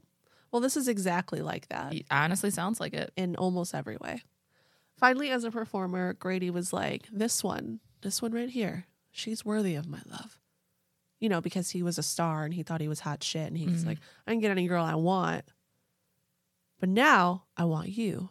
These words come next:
Speaker 2: <laughs> "I can get any girl I want."
Speaker 1: In the Carney circuit, yes.
Speaker 2: <laughs>
Speaker 1: He still thought that he was out of her league, though.
Speaker 2: I'm gonna say his options were probably, probably, like, limited, though.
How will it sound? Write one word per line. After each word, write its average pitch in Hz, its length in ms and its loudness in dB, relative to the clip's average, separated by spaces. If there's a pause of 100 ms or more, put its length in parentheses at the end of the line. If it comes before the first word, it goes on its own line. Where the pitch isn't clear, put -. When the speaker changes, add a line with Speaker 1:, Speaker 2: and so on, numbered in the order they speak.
Speaker 2:
<laughs> - 100 -18
"I - 80 0
can 190 240 6
get - 200 -4
any 196 260 -2
girl 202 260 0
I 170 200 4
want." - 580 -4
Speaker 1:
In 208 220 8
the 214 80 4
Carney - 400 -6
circuit, - 480 -8
yes. - 500 -6
Speaker 2:
<laughs> 294 60 2 (400)
Speaker 1:
He 247 120 0
still 277 320 4
thought 240 320 4
that 214 80 0
he 208 180 -4
was 185 220 0
out 165 120 0
of 165 120 0
her 180 160 0
league, - 280 -6
though. - 360 -6
Speaker 2:
I'm 240 160 4
gonna 320 120 2
say 277 200 2
his 240 200 4
options 190 400 4
were 185 120 0
probably, 156 440 4 (120)
probably, 131 320 0
like, 95 160 -2
limited, 80 400 -6
though. 87 320 -6